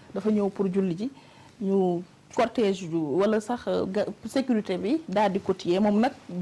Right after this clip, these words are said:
joyanti na wax ji, wax ni seytaane bu ndaw la mais xaju fa, daal jéggale na te it, euh, gisul ne am na lenn luñ ko gàllankoor ba mu mën a julli si.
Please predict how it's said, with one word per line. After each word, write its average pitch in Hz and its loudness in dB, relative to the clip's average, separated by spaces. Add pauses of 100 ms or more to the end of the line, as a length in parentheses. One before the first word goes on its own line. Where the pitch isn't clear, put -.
(240)
joyanti 208 2
na 196 2
wax 196 4 (100)
ji, 269 -2
wax 202 0
ni 185 -2
seytaane 196 0
bu 180 -2
ndaw 180 2
la 185 2 (100)
mais 180 -2
xaju 190 -6
fa, - -6 (540)
daal 185 2
jéggale 208 4
na 226 2
te 226 -2
it, 208 -2
euh, 180 4
gisul 226 2
ne 196 2
am 220 4
na 196 2
lenn 214 2
luñ 220 2
ko 180 0 (320)
gàllankoor 190 2
ba 185 -2
mu 208 2
mën 202 0
a 180 -2
julli 175 -4
si. - -10